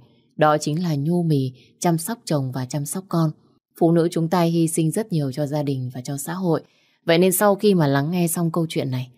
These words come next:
Tâm An cảm thấy rất là tâm đắc và khâm phục những người phụ nữ Việt Nam.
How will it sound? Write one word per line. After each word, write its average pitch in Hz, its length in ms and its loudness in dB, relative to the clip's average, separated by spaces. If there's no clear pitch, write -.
Tâm 175 140 0
An 175 160 0
cảm 131 260 -8
thấy 139 240 -6
rất 220 180 -10
là 151 220 -4
tâm 151 200 -2
đắc 202 160 -4
và 131 460 0
khâm 196 260 0
phục 156 340 -4
những 269 160 -6
người 151 260 -2
phụ 156 160 -6
nữ 208 320 -4
Việt 156 180 2
Nam. 165 280 2